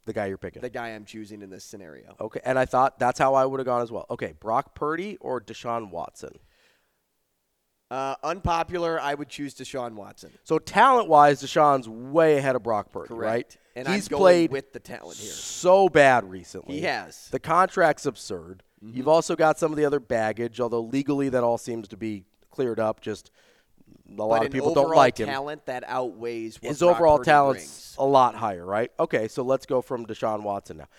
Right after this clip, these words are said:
Speaker 1: Actually, there's one more I wanna ask you. Bo-, um, no, that's good. Uh, so we're on Deshaun Watson. We go Deshaun Watson or Jared Goff?
Speaker 2: Jared Goff.
Speaker 1: Okay.
Speaker 2: Hundred percent.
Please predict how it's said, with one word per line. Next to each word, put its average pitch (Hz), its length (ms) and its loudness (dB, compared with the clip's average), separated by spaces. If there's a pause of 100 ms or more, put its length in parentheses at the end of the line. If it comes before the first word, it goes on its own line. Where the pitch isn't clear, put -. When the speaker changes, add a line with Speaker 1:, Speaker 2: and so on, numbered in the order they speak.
(100)
Speaker 1:
Actually, 135 220 -2
there's 131 180 -2
one 139 140 -2
more 127 160 -2
I - 20 0
wanna 120 160 -2
ask 107 260 -6
you. 113 60 -12
Bo-, 101 340 -10
um, 107 720 -2 (1400)
no, 104 140 -2
that's 123 180 -2
good. - 140 -12 (320)
Uh, 135 200 4 (280)
so 135 240 -2
we're 131 160 -2
on 147 140 2
Deshaun 143 320 -2
Watson. - 340 -8 (960)
We 120 120 -14
go 123 160 2
Deshaun 131 480 -2
Watson 165 560 -2 (100)
or 120 300 -2
Jared 104 340 -8
Goff? - 180 -14
Speaker 2:
Jared 117 220 -10
Goff. 80 320 -16 (420)
Speaker 1:
Okay. 90 360 -10
Speaker 2:
Hundred 143 360 -12
percent. 95 500 -20